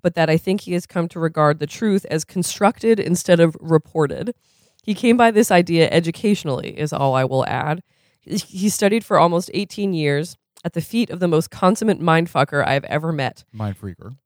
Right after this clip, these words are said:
Speaker 1: And even tha-, even now, he remains so flummoxed, he thinks the way to escape that person's influence is through renunciation and hatred of that person. Defining yourself in opposition to something is still being anaclitic on that thing,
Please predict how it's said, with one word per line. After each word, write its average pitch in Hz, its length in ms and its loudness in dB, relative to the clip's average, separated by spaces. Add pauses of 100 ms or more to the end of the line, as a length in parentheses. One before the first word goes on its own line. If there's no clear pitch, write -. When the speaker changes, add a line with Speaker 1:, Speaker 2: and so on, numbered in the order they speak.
(160)
Speaker 1:
And 190 140 4
even 226 360 2
tha-, 220 360 2
even 208 240 2
now, 185 220 4
he 202 160 2
remains 165 360 -2
so 185 220 -2
flummoxed, 160 600 -2
he 170 100 -10
thinks 160 300 -10
the 165 80 -6
way 156 300 2
to - 120 -8
escape - 440 -4
that - 180 -2
person's 170 340 -2
influence 147 560 0
is - 160 -4
through 165 200 -4
renunciation 147 800 0
and 135 120 -2
hatred 156 340 0
of - 80 -4
that - 220 -6
person. - 440 -8 (640)
Defining 196 400 0
yourself 208 380 2
in 175 80 -4
opposition 160 500 -2
to 190 80 -6
something 139 500 -4 (220)
is 165 140 -4
still 185 200 2
being 180 320 2
anaclitic 165 600 2
on 151 140 0
that 143 160 0
thing, 165 340 -4